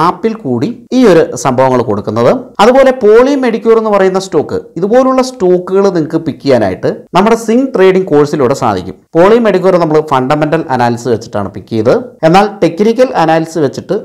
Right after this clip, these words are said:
സ്റ്റോക്കുകൾ പിക്ക് ചെയ്യാനുള്ള വിവിധ മെത്തേഡുകൾ നമ്മുടെ സിങ്ക് ട്രേഡിംഗ് കോഴ്സിലുണ്ട്. ഈ ഓണത്തോടനുബന്ധിച്ച് ആ കോഴ്സ് പർച്ചേസ് ചെയ്യുന്നവർക്ക് നമ്മളൊരു ആയിരം രൂപ ഡിസ്കൗണ്ട് കൊടുക്കുന്നുണ്ട്. ഓണം ആയിരം എന്ന കൂപ്പൺ കോഡ് ഉപയോഗിച്ചിട്ട് നിങ്ങൾക്ക്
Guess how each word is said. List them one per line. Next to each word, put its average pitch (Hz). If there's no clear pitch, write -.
സ്റ്റോക്കുകൾ 139
പിക്ക് 123
ചെയ്യാനുള്ള 127
വിവിധ 165
മെത്തേഡുകൾ 113
നമ്മുടെ 165
സിങ്ക് 185
ട്രേഡിംഗ് 123
കോഴ്സിലുണ്ട്. 95
ഈ -
ഓണത്തോടനുബന്ധിച്ച് 139
ആ 180
കോഴ്സ് 190
പർച്ചേസ് 175
ചെയ്യുന്നവർക്ക് 147
നമ്മളൊരു 139
ആയിരം 175
രൂപ 123
ഡിസ്കൗണ്ട് 151
കൊടുക്കുന്നുണ്ട്. 104
ഓണം 226
ആയിരം 156
എന്ന 131
കൂപ്പൺ 139
കോഡ് 147
ഉപയോഗിച്ചിട്ട് 113
നിങ്ങൾക്ക് 170